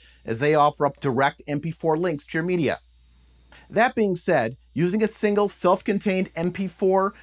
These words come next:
M four V, or M O V for that matter, can be problematic. It's very difficult to create a single file that works well for streaming to every device,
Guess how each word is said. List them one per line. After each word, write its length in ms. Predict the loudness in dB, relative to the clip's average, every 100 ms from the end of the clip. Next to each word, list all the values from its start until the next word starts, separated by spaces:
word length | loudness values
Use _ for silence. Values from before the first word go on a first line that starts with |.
| -4
M 160 | -2 -2
four 320 | 0 4 4
V, 400 | 4 0 0 -6 -4
or 140 | 0 2
M 180 | 2 2
O 100 | 2
V 200 | 0 -2
for 140 | -2
that 220 | -2 -2
matter, 320 | -2 -2 -4 -8 -4
can 100 | 0
be 100 | 0
problematic. 760 | 2 2 2 2 0 0 -4 -14 _ _ _ _
It's 180 | -4 -2
very 200 | 0 2
difficult 440 | 4 2 0 -2 -4
to 80 |
create 240 | -6 -4 -4
a 60 |
single 380 | -6 -6 -4 -4
file 280 | 0 2 2
that 140 | 0
works 260 | -2 -4 -2
well 220 | 0 0
for 100 | 0
streaming 540 | -10 -2 0 0 -2 -6 _
to 220 | -10 -4
every 240 | -2 0 0
device, 520 | 2 2 2 -4 -16